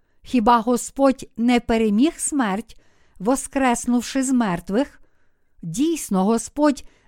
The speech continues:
не тільки переміг усі злі підступи диявола, але й очистив усі гріхи кожного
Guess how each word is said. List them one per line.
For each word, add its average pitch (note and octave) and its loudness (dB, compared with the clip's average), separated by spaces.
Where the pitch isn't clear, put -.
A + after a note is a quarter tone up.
не A#3+ 2
тільки D4+ -2
переміг C4+ 0
усі B3+ 0
злі A3 -2
підступи C#4 -2
диявола, G#3 0
але B3+ 2
й A#3+ -2
очистив C#4+ -2
усі C#4 2
гріхи C4 -2
кожного A3+ 2